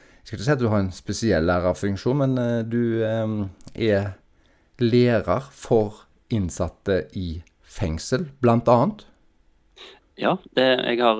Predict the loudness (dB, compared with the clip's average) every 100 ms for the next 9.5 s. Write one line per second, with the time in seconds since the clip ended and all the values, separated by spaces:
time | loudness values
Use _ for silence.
0 | 0 -2 -2 -2 -4 -2 -4 -4 -12 -20
1 | -18 -6 -4 -4 -6 -8 -8 -10 -12 -8
2 | -4 -4 -4 -4 -4 -4 -4 -6 -8 -6
3 | -6 -6 -12 -12 _ _ _ -20 -20 -18
4 | -18 -20 -20 _ _ _ 0 4 6 4
5 | 2 4 4 2 -2 -6 -8 -4 -4 -2
6 | -2 2 2 2 -2 0 -6 -4 -6 -6
7 | -4 -4 -2 -2 -2 -4 -4 -2 0 0
8 | -2 -8 -10 -8 -8 -4 -4 -4 -6 -8
9 | -4 -2 -4 -4 -8